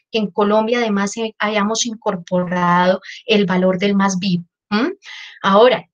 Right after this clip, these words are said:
miremos cómo se empieza también esto a relacionar con indicadores de salud mental. Miremos, por ejemplo, qué pasa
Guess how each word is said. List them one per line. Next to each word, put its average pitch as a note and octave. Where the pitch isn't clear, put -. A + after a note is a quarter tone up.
miremos G#3
cómo C4+
se C#4+
empieza A3
también G#3+
esto F#3+
a A3
relacionar G3+
con A#3+
indicadores F3+
de G#3
salud F3
mental. E3+
Miremos, G3
por A#3
ejemplo, F#3
qué A3
pasa A3